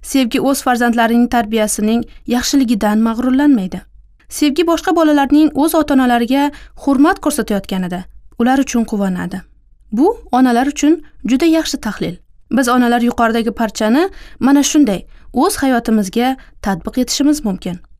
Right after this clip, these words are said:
Sizni juda yaxshi tushunaman. Haddan tashqari charchab turganingizda farzandlarning injiqliklari va erkaliklari yoqmaydi. Shunday bo'lsa ham, ona ekaningizni eslab, ularga yumshoqroq va mehribonroq bo'lishga harakat qiling.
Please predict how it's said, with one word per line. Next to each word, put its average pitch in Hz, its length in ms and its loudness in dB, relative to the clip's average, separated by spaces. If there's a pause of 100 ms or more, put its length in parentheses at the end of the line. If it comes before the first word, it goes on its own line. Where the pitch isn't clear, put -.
(200)
Sizni 294 400 2 (140)
juda 269 220 0
yaxshi 311 320 0
tushunaman. 180 460 -4 (260)
Haddan 294 360 0
tashqari 285 500 0 (140)
charchab 277 440 -2
turganingizda 202 720 -2 (300)
farzandlarning 277 720 2 (100)
injiqliklari 233 800 0 (260)
va 240 160 0
erkaliklari 247 800 0 (300)
yoqmaydi. 196 560 -6 (200)
Shunday 233 360 0
bo'lsa 220 320 -2
ham, 190 160 -4 (340)
ona 254 260 4
ekaningizni 233 540 2 (100)
eslab, 196 320 -4 (220)
ularga 240 320 2
yumshoqroq 233 720 0 (160)
va 269 180 0 (160)
mehribonroq 254 680 0
bo'lishga 208 480 -4
harakat 202 480 -8
qiling. 190 180 -6